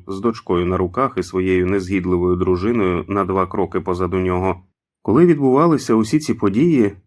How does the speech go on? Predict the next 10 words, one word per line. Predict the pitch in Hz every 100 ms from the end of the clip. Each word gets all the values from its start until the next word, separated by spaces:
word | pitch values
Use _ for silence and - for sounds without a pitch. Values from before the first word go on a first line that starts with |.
| _
тридцятеро | - 175 170 139 123 110
з | 104
чимось | - 127 104
громадян | 95 104 101 101 170 175
спробували | - 117 151 160 165 170
зненацька | 151 165 131 110 117 -
увірватися | 160 107 92 98 107 139 143
в |
Білий | 92 92 98 87
дім. | 82 85 -